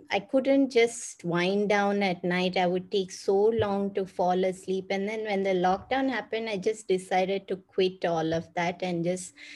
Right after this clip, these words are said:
said, "I'm going to let my body wake up whenever it's ready to wake up." And I can't tell you what a difference it made in terms of everything,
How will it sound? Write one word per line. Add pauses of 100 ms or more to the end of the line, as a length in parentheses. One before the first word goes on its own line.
(180)
said,
"I'm
going
to
let
my
body
wake
up
whenever
it's
ready
to
wake
up."
And
I
can't
tell
you
what
a
difference
it
made
in
terms
of
everything,